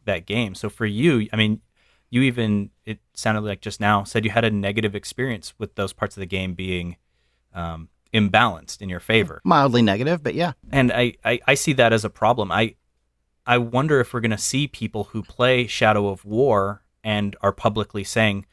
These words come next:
Speaker 1: the game is no fun, it's too easy, and then we find out that they've spent a bunch of money on loot boxes. Or maybe they even just got super lucky on loot
Speaker 2: Lucky,
Speaker 1: boxes.
Speaker 2: yeah.
Speaker 1: Yeah, maybe they just earned loot boxes the old-fashioned way in that game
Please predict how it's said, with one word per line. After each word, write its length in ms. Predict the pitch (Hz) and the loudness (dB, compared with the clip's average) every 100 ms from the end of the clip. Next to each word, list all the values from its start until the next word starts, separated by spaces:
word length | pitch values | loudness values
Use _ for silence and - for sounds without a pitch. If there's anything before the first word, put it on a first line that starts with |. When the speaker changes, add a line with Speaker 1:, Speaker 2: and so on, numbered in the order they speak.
| _ _ - | _ _ -2
Speaker 1:
the 80 | |
game 220 | 117 120 110 | 2 4 4
is 100 | 104 | 2
no 120 | 101 | -2
fun, 320 | - 123 110 | 2 2 2
it's 180 | - - | -2 -6
too 200 | 127 107 | -2 2
easy, 380 | 117 113 98 90 | 2 2 -2 -4
and 100 | 95 | -2
then 60 | |
we 80 | 95 | -4
find 260 | - 98 95 | 0 2 2
out 140 | 92 | 0
that 100 | 90 | -2
they've 160 | 95 90 | -8 -4
spent 300 | - 107 104 | 2 2 4
a 40 | |
bunch 240 | 101 95 107 | 2 2 2
of 60 | |
money 180 | 101 101 | 2 2
on 120 | 92 | 2
loot 140 | 101 120 | 0 0
boxes. 360 | 90 - 104 | 0 -2 -6
Or 100 | 127 | 2
maybe 240 | 131 156 202 | 4 6 4
they 280 | 190 170 156 | 4 2 2
even 200 | 160 156 | 2 2
just 180 | 160 - | 0 0
got 180 | 160 - | -2 -2
super 480 | - - 151 147 | 0 2 2 2
lucky 460 | 127 113 131 - 110 | 2 2 0 0 -2
on 100 | 87 85 | -2 -6
loot 140 | 80 | -4
Speaker 2:
Lucky, 420 | 90 87 - 78 | 0 0 -2 -8
Speaker 1:
boxes. 80 | 82 - | -8 -12
Speaker 2:
yeah. 120 | 90 | -2
Speaker 1:
Yeah, 180 | 127 107 | 2 2
maybe 260 | 92 120 139 | 2 2 4
they 160 | 135 | 2
just 200 | 127 127 - | 0 -4 0
earned 240 | 113 110 | 2 2
loot 200 | 107 104 | -2 -2
boxes 560 | 101 101 - 107 98 - _ | -2 -2 -4 -6 -6 -10 _
the 80 | 107 | -4
old-fashioned 560 | 190 - 95 107 107 92 | -4 -4 -2 -2 -4 -6
way 140 | 90 | -8
in 100 | 90 | -10
that 200 | 82 - | -12 -12
game 400 | 95 107 95 90 | -4 -2 -2 -6